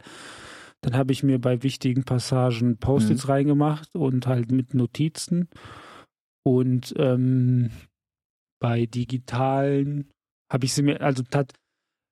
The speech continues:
Speaker 1: mir fällt es einfacher, wenn ich Papier in der Hand habe. Also die digitalen
Speaker 2: Mhm.
Speaker 1: Sachen habe ich so digital,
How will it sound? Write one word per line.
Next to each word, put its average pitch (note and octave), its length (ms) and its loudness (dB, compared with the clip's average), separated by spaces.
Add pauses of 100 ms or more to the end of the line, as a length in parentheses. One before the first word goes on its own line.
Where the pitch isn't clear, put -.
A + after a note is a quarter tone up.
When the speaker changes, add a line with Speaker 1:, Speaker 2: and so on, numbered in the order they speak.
(440)
Speaker 1:
mir F#3+ 260 2
fällt F3+ 240 2
es D#3 100 -2
einfacher, E3 680 0 (280)
wenn D3+ 200 2
ich C3 280 -4
Papier D3+ 360 0
in F3+ 80 0
der F3 120 2
Hand E3 180 0
habe. E3 200 0
Also C#3 160 2
die C3+ 140 2
digitalen C3 640 2
Speaker 2:
Mhm. B2+ 60 0
Speaker 1:
Sachen C#3 300 0
habe C3 160 0
ich - 300 -8
so C#3 540 4
digital, C#3 760 0